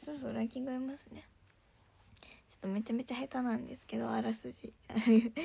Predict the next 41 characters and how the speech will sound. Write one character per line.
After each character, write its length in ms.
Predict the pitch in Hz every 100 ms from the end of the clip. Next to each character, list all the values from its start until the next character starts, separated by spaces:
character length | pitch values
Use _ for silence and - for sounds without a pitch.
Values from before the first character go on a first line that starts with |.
| 339 320 262 - - -
話 400 | 240 233 226 220
す 100 | 208
の。 160 | 214 - -
<laughs> 720 | - 254 - 262 233 - 269 - - - - - - - - 381 - - - - - - - - _ _ - - - - - _ - - - - - - - - - - - _ - - - - - _ _ _ - - -
な 80 |
ん 60 | -
だ 60 | -
っ 40 |
け、 120 | - - -
少 200 | - 254
年 280 | 247 247
ジ 80 | 269
ャ 80 | 247
ン 40 |
プ 120 | 262 269
プ 160 | 269
ラ 160 | 233 240
ス 120 | -
っ 20 |
て 160 | - -
ア 60 |
プ 160 | - -
リ 80 | -
で 120 | -
読 140 | -
め 80 | -
る。 60 | - - - - - - -
で 80 | 233
も 60 |
普 80 | 240
通 140 | -
に 60 | 330
な 60 | 330
ん 20 |
か 120 | 254
多 100 | 285
分 180 | 277 226
漫 200 | 269 320
画 100 | 349
で 80 | 349
も 260 | 262 -